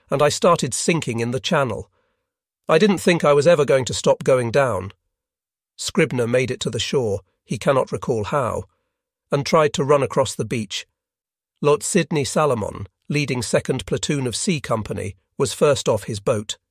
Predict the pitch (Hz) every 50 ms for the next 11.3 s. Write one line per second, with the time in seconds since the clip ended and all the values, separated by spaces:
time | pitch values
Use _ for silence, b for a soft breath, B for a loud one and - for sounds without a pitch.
0 | _ _ _ _ _ _ _ _ _ _ _ _ _ _ - 156 147 160 180 -
1 | - - 180 156 170 147 147 135 117 110 - - - - 147 127 - - 104 -
2 | - 156 117 - - - - - - - 127 - - - 131 120 113 - - -
3 | - - _ _ _ _ _ _ _ _ - 135 123 - - 160 147 - 160 151
4 | 156 - - 156 - - 143 135 - - 131 113 113 113 - - 117 113 123 139
5 | 151 151 - - 139 113 - - 123 117 113 113 113 107 - - - - 165 147
6 | 143 135 127 123 110 110 - 131 104 139 110 139 135 127 120 - - 127 131 127
7 | 131 131 123 120 110 - - - - - _ _ _ _ _ _ _ _ _ _
8 | _ _ _ _ _ _ _ - 120 - - 196 - - 139 120 110 127 113 107
9 | 104 110 - - 120 147 180 - - - - - - - 135 127 139 127 123 -
10 | 143 139 131 117 135 127 131 143 135 113 98 98 104 - - _ - 131 120 -
11 | - 160 - - - -